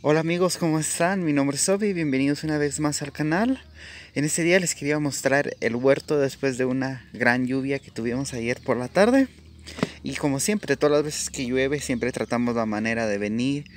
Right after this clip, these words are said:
y venir y trasplantar, aprovechando que ya el suelo ya está mojado. En este caso trasplantamos unos brócolis, apio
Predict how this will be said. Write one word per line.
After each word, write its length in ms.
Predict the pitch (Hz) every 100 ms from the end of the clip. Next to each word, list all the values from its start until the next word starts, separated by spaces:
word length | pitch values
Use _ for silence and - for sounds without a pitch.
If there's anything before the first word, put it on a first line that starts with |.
| - -
y 120 | -
venir 320 | 185 143 139 139
y 80 |
trasplantar, 640 | 127 123 113 120 117 127 139
aprovechando 560 | 127 110 - 131 123
que 100 | -
ya 220 | 113 110 117
el 80 |
suelo 340 | 110 - 120 113
ya 140 | 110
está 280 | 113 - 110
mojado. 540 | 110 110 131 135 151 - - - -
En 140 | 135
este 200 | 139 160
caso 280 | 143 151 160
trasplantamos 640 | 143 123 123 131 135 139
unos 180 | 143 135
brócolis, 800 | 139 185 - 180 185 190 185 - - - -
apio 600 | 135 156 - 180 175 185